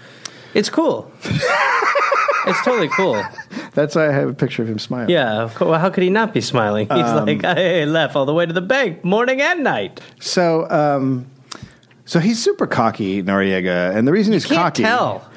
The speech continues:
Speaker 2: is because he liked to blackmail people and had hidden video and audio equipment in government offices all over Panama.
Speaker 1: Okay.
Speaker 2: So he began to compile a dossier, a dossier on,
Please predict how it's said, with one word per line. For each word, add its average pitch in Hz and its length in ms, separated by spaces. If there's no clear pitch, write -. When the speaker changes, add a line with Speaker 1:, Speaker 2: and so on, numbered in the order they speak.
Speaker 2:
is 120 120
because 151 220
he 170 100
liked 180 160
to 165 60
blackmail 139 500
people 92 360
and 104 100
had 123 180
hidden 139 320
video 98 380
and 104 100
audio 107 320
equipment 95 480
in 104 160
government 92 380
offices 85 420
all 78 160
over 92 160
Panama. 113 480
Speaker 1:
Okay. 110 360
Speaker 2:
So 135 100
he 147 80
began 170 240
to 214 80
compile 123 500
a 101 140
dossier, 98 640
a 87 240
dossier 95 440
on, 87 540